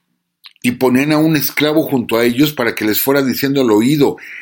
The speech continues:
"Eres un ser humano, no eres un dios, eres un ser humano, no eres un dios". Porque llega tanto la adulación, llega tanto,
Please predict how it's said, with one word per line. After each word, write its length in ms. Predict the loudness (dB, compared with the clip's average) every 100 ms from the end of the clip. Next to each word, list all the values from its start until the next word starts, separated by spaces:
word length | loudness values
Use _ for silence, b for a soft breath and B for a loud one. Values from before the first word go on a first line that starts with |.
| B
"Eres 300 | -4 -2 -2
un 80 | -4
ser 220 | -2 -2
humano, 360 | 0 0 0 -2
no 160 | -2
eres 220 | -4 -4
un 140 | -4 0
dios, 360 | 2 2 2 0
eres 220 | 0 -2
un 80 | -2
ser 200 | -2 0
humano, 420 | 0 0 0 0
no 140 | 0 2
eres 240 | 0 0
un 120 | -2
dios". 400 | 2 4 2 0 B B B B B B _
Porque 360 | -4 -2 -4
llega 460 | -2 0 0 -4 -4
tanto 480 | -4 -4 -6 -8 -8
la 100 | -8
adulación, 840 | -8 -8 -8 -8 -6 -6 -6 -10 B B B
llega 540 | -12 -2 -2 -2 -6 -6
tanto, 800 | -4 -2 -4 -2 2 4 4